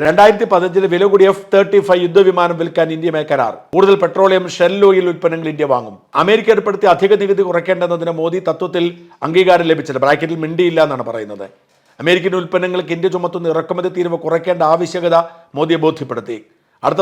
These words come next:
വർഷം മുതൽ അമേരിക്കയിൽ നിന്ന് അവർ തരുന്ന എല്ലാ ആയുധങ്ങളും ഇന്ത്യ വാങ്ങും. അനധികൃത കുടിയേറ്റക്കാരെ എങ്ങനെ കയറ്റി അയക്കാം, ഒരു ഇളവും കിട്ടില്ല എന്ന് ട്രംപ് മോന്തയിൽ നോക്കി പറഞ്ഞു. വോട്ടിംഗ് മെഷീന്റെ സഹായമില്ലാത്തതുകൊണ്ട് പുറത്ത് എവിടെ പോയാലും അവിടെയെല്ലാം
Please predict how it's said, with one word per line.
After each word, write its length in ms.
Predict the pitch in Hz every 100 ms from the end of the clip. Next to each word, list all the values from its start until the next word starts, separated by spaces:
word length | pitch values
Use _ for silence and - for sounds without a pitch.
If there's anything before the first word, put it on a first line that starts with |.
| 175
വർഷം 200 | - 175
മുതൽ 180 | 175
അമേരിക്കയിൽ 480 | 165 160 175 170 180 170
നിന്ന് 160 | 165 165 -
അവർ 100 | 156
തരുന്ന 320 | 170 160 160
എല്ലാ 220 | 156 165 160
ആയുധങ്ങളും 420 | 160 165 160 156 147
ഇന്ത്യ 160 | 139 123
വാങ്ങും. 260 | 113 113 101 _ _ _ -
അനധികൃത 460 | 151 170 170 175
കുടിയേറ്റക്കാരെ 680 | 175 160 170 165 160 165 160 156
എങ്ങനെ 240 | 156 170 165
കയറ്റി 280 | 160 160 180 156
അയക്കാം, 340 | 156 156 113 - _ _ -
ഒരു 100 | 151 165
ഇളവും 300 | 185 202 180
കിട്ടില്ല 300 | 170 165 170 175
എന്ന് 120 | 156 156
ട്രംപ് 240 | 151 156 170
മോന്തയിൽ 340 | 156 160 170 160
നോക്കി 180 | 147 135 131
പറഞ്ഞു. 280 | 120 113 107 _ _ _ -
വോട്ടിംഗ് 300 | 165 175 175
മെഷീന്റെ 300 | 170 170 165 156
സഹായമില്ലാത്തതുകൊണ്ട് 840 | 147 170 170 160 165 165 160 156 175 - _ _ -
പുറത്ത് 300 | 156 180 180
എവിടെ 180 | 170 175
പോയാലും 460 | - 165 165 160 151 151 143
അവിടെയെല്ലാം 380 | 143 156 143